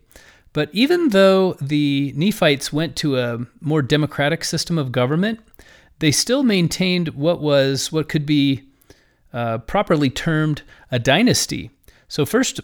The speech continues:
the first chief judge was Alma, but then he relegated the post to Nephihah in order to be solely a prophet. Nephihah was chief judge throughout his life.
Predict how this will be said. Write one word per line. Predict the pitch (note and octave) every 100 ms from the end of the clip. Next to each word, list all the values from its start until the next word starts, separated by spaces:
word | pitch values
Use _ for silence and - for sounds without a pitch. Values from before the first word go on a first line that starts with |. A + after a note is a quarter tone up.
| -
the | C#3+
first | - A3+ B3+ -
chief | - A3 G3 -
judge | D#3+ D#3+ C#3
was | C3 B2+ B2 - D3
Alma, | E3+ E3+ A2 A2
but | A#2
then | C#3 C3
he | B2+ F#3 F3+ F3 - _ _ _
relegated | C3+ D#3+ F3+ E3 D#3 C3+
the | A#2
post | - B2 - -
to |
Nephihah | A#2 D3 D3+ B2 A2+ A2+ A2 A2 - _ - - _ -
in | C3+
order | C#3+ E3 F#3+ F3
to | -
be | C#3 C3 C3+
solely | B2+ - E3 E3+ D#3+
a | - B2
prophet. | - B2 - A#2+ - - _ _ _ _
Nephihah | C#3 F3+ G#3 G#3 G3 A3 G#3+ - _ C#3+
was | D3 C#3 -
chief | - G3 -
judge | D#3+ C#3+ D3
throughout | C3+ B2+ D#3+ C#3+
his | F3+
life. | C#3 B2 D3+ -